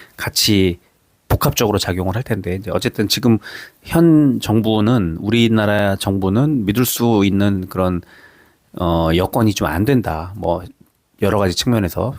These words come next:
국민의 신임도 지금 완전히 잃었고 여-, 이런 상태에서 뭐 자신 있게 뭔가를 미국과 그 협상에 나선다. 이거는 좀 말이 안 되는 상황이고요.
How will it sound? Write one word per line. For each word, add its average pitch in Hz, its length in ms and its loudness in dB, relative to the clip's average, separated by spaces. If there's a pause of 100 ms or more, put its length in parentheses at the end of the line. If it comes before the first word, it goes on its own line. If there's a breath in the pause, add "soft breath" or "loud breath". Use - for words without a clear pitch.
국민의 107 400 2
신임도 175 520 2
지금 98 220 -2 (260)
완전히 110 340 2
잃었고 90 720 0 (840 loud breath)
여-, 107 100 0
이런 139 240 4
상태에서 135 540 2
뭐 120 240 2
자신 - 340 2
있게 143 220 2
뭔가를 110 480 2 (160 loud breath)
미국과 107 640 -2 (500 loud breath)
그 92 400 0 (840)
협상에 151 580 2 (220)
나선다. 98 680 -4
이거는 101 260 -6
좀 107 760 -4 (160)
말이 92 260 0
안 98 120 0
되는 98 220 -2
상황이고요. 95 520 -4